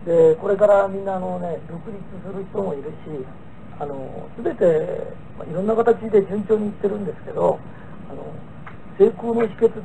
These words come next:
ていうのが、これからやる人は絶対成功しなきゃいけない。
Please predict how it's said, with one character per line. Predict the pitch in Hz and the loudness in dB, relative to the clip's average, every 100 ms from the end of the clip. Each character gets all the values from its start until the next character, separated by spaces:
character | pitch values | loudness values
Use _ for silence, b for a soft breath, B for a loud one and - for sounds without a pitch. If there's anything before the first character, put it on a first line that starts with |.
| - | -8
て | 214 | -6
い | 208 | -6
う | |
の | 180 | -6
が、 | - - 147 - - - - - | -4 -2 -2 -4 -10 -14 -14 -8
こ | - | -2
れ | 196 | 4
か | |
ら | 240 233 233 | 6 6 4
や | 214 | 2
る | 208 | 0
人 | 202 | 0
は | 170 | 0
絶 | 220 - | -2 2
対 | 196 | 4
成 | 202 | 4
功 | 196 | 2
し | 190 | 2
な | 190 | 2
き | - | 2
ゃ | - | -4
い | |
け | - | -8
な | |
い。 | - | -10